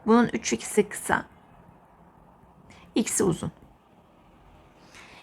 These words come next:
İşlemini yapalım. Üç x çarpı kısaların uzunluğu, x çarpı uzunların uzunluğu toplam altı yüz verecek. Yani on beş x altı yüz, x buradan kırk. Bize kısa çubuk sayısı lazımdı. Üç x olduğu için yüz yirmi.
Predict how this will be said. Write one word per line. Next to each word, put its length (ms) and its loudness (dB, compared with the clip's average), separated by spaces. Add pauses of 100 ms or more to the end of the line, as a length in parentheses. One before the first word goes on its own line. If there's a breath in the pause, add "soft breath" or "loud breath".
İşlemini 380 4
yapalım. 440 0 (520 soft breath)
Üç 180 -2
x 260 -4
çarpı 460 6
kısaların 460 2
uzunluğu, 520 0 (100)
x 280 -6
çarpı 320 6
uzunların 460 0
uzunluğu 460 -2
toplam 380 0
altı 280 2
yüz 160 -8
verecek. 520 -2 (360 loud breath)
Yani 280 6
on 220 6
beş 200 4
x 140 -8
altı 320 4
yüz, 100 -6
x 220 -8
buradan 300 0
kırk. 400 -10 (1500)
Bize 280 0
kısa 260 0
çubuk 280 -8
sayısı 360 0
lazımdı. 580 4
Üç 200 -8
x 160 -8
olduğu 220 2
için 200 -2
yüz 220 2
yirmi. 320 -4